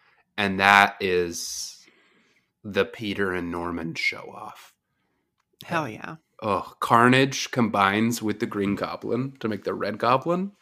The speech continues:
Speaker 1: And it is scary and sinister as fuck.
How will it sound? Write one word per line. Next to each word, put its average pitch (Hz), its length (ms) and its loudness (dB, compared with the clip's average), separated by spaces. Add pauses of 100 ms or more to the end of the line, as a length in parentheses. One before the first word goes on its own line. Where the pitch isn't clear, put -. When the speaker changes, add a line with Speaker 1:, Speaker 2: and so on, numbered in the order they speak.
(640)
Speaker 1:
And 104 140 -2
it 104 80 0
is 95 140 -2
scary 120 640 4
and 104 160 -2
sinister 107 500 -2
as 98 180 -8 (140)
fuck. - 440 -8